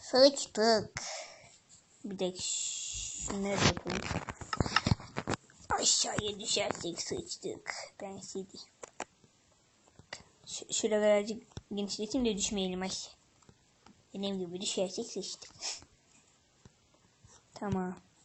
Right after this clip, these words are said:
Bir dakika azıcık daha büyüteyim lan. Değil mi? Ha, ağaçlar büyü-, büyüdüğünde şey yapacağım. Neydi? Ay keseceğim.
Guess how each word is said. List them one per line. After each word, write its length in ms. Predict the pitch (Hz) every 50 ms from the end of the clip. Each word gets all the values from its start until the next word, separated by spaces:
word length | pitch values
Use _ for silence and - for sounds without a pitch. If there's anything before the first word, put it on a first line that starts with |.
| _ _ _ - - - - - - - _ _ _ _ _ - - - _ _ _ _ _ _ _ _ _ _ - -
Bir 120 | 208 190
dakika 200 | 196 - - 185
azıcık 240 | 190 185 185 - -
daha 160 | 214 233 233
büyüteyim 380 | 233 214 196 - - 185 175 190
lan. 100 | 247 - - - - - - _ _ - _ - - _ _ _ - - - _ - -
Değil 120 | 233 240
mi? 80 | 233 - - _ _ _ - - - _ _ - 180 180 175 _ -
Ha, 360 | 233 240 247 240 226 214 214 -
ağaçlar 440 | 220 208 208 214 - 233 220 208 208
büyü-, 320 | 220 226 214 - - 220
büyüdüğünde 800 | 214 214 214 208 208 208 196 190 185 175 180 175 180 185 202 233 262 269 - - - - - - - - - - - - - - - - - - - - - - - -
şey 160 | - - 202
yapacağım. 380 | 185 - - - - - - - - - - _ - - - - - - - - - - - - - - - - - - - - - - - 202 190 196
Neydi? 300 | 196 185 180 185 190 - - - - - - _ _ - - - - - - - - - - - - - - - - _ - - - _ _ _ - - _ _ _ - - _ _ _ _ _ _ _ _ _ _ _ - -
Ay 220 | - 196 185 180 175
keseceğim. 560 | - - - - - - 185 180 190 165 -